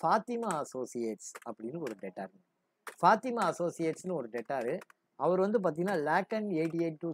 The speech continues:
செவன்ட்டி ஃபைவ் தரணும். அந்த அமௌண்ட்டை காப்பி பண்ணி அப்படியே போட்டுட்டு அதுக்கப்புறம் பாத்தீங்கன்னா என்னைக்கு டேட்ல ஒண்ணு அஞ்சு ரெண்டாயிரத்தி பத்தொன்பதுல அவருடைய bill number முன்னூத்தி பதினெட்டு அப்படின்னு போட்டு thirty days credit போட்டு entry கொடுங்க. எதுக்காக thirty days கிரெடிட் கொடுக்கணும், அதுக்கு மேல கொடுக்க முடியாது நம்மளால,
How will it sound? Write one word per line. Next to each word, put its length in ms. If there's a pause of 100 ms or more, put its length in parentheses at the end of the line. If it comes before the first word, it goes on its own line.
செவன்ட்டி 200
ஃபைவ் 200
தரணும். 400 (360)
அந்த 280
அமௌண்ட்டை 300
காப்பி 280
பண்ணி 200
அப்படியே 340
போட்டுட்டு 540 (360)
அதுக்கப்புறம் 460
பாத்தீங்கன்னா 440 (200)
என்னைக்கு 480
டேட்ல 420
ஒண்ணு 280
அஞ்சு 240
ரெண்டாயிரத்தி 420 (100)
பத்தொன்பதுல 560 (340)
அவருடைய 640
bill 280
number 360
முன்னூத்தி 440
பதினெட்டு 520 (140)
அப்படின்னு 240
போட்டு 300 (100)
thirty 200
days 260
credit 300
போட்டு 240
entry 280
கொடுங்க. 260 (680)
எதுக்காக 580
thirty 140
days 220
கிரெடிட் 280
கொடுக்கணும், 320
அதுக்கு 220
மேல 160
கொடுக்க 300
முடியாது 380
நம்மளால, 340